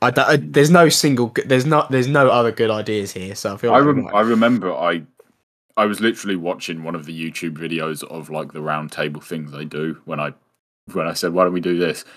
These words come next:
Speaker 2: And then everyone, I did, wasn't expecting people to be like, "Yeah." And then, <laughs> and then at the end of it, I was like,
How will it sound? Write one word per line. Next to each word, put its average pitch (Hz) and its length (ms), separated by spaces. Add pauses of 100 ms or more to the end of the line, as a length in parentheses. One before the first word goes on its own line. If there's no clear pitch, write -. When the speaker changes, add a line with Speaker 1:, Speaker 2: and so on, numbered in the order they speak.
(380)
Speaker 2:
And 92 120
then 104 100
everyone, 104 480
I 98 120
did, 107 140
wasn't 110 240
expecting 92 420
people 90 220
to - 60
be 85 120
like, 78 180
"Yeah." 131 300 (420)
And 92 140
then, 92 340 (400)
<laughs> - 420
and 98 120
then 104 260
at 95 200
the 95 100
end 101 140
of 80 80
it, - 20
I 73 80
was 78 140
like, 73 140